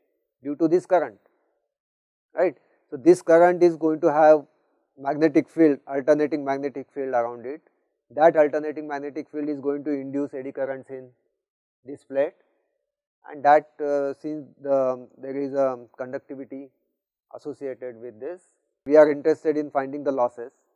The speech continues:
If you are interested further in calculation of temperature rise, that also can be done. We can actually, these losses can be fed to a thermal F E M code or commercial software.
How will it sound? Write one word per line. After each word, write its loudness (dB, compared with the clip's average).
If -14
you 2
are 6
interested -2
further 2
in -6
calculation -4
of -12
temperature -4
rise, 2
that -2
also -4
can -8
be -14
done. -8
We -12
can -4
actually, -10
these 6
losses -2
can -10
be -12
fed -10
to -4
a -2
thermal 0
F -12
E -4
M -4
code 2
or -4
commercial -10
software. -6